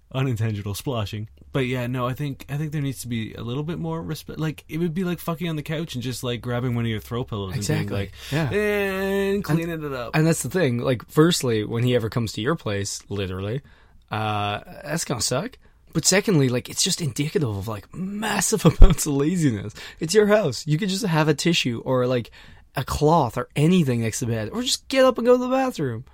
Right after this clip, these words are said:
Speaker 1: Yeah.
Speaker 2: It's such an easily avoidable problem. And it's just like, <laughs> I, I don't know, I wouldn't do that.
Speaker 1: Like, it, I, like, I understand the need for, like, post cleanup. Like, I'm, I'm one of those people who, like, kinda wants to, like, clean up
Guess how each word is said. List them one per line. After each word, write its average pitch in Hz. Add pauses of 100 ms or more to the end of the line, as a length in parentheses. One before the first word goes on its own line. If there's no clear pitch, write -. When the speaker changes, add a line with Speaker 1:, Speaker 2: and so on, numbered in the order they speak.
(380)
Speaker 1:
Yeah. 135
Speaker 2:
It's 240
such -
an 214
easily 196
avoidable 135
problem. 139 (500)
And 120
it's 110
just -
like, 123
<laughs> -
I, 127
I 113
don't 156
know, 147
I 127
wouldn't 143
do 107
that. 143 (120)
Speaker 1:
Like, 135 (260)
it, 147 (500)
I, 170
like, 175
I 175
understand 135
the 120
need 110
for, -
like, 98
post 107
cleanup. 120
Like, 110
I'm, 131
I'm 123
one 120
of 113
those 107
people 113
who, 107
like, 98 (560)
kinda 120
wants 123
to, 110
like, 101 (460)
clean 120
up 123